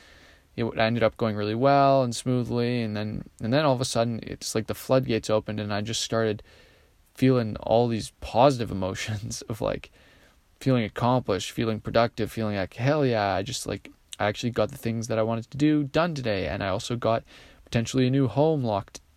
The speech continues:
in for the winter time. So I feel <laughs> safe. I feel like I have a place to go. Then I finished building the shower, and then, and then it was just up from there. And then all my conversations throughout the rest of the day, I could, I,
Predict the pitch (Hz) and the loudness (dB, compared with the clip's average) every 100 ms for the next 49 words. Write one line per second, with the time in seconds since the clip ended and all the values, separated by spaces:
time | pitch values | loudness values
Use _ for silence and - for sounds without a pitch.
0 | - 113 104 101 - 110 113 147 147 131 | -6 -4 -2 -4 -6 -2 0 0 -2 -4
1 | 110 98 98 - 107 - 127 - - 143 | -4 -4 -4 -2 -2 0 0 2 0 2
2 | 127 - - 120 - 123 117 113 - - | 2 0 -4 -4 -2 -2 0 -2 -4 -10
3 | 135 - - - - - 127 135 135 127 | -10 -12 -16 -18 -4 2 2 4 2 2
4 | 123 120 139 131 113 113 - - _ _ | -2 4 6 6 4 -2 -8 -14 _ _
5 | _ _ _ _ - 117 117 120 139 131 | _ _ _ _ -4 2 2 4 2 2
6 | 143 139 135 123 - 127 127 120 117 120 | 2 2 2 0 -2 2 4 4 2 -2
7 | - 131 117 120 113 - - - - - | -6 -4 -2 -2 -2 -8 -20 -20 -20 -20
8 | _ _ - 139 160 131 135 - 131 - | _ _ -2 2 4 2 0 2 0 0
9 | 143 147 165 120 107 120 123 127 123 120 | -2 0 2 0 0 0 0 0 0 -2
10 | 117 110 117 120 - 117 - 117 - 110 | -2 -2 0 0 -2 -6 -2 -2 0 -2
11 | - - 110 107 101 - - 107 | -2 -2 2 2 2 -4 -4 -4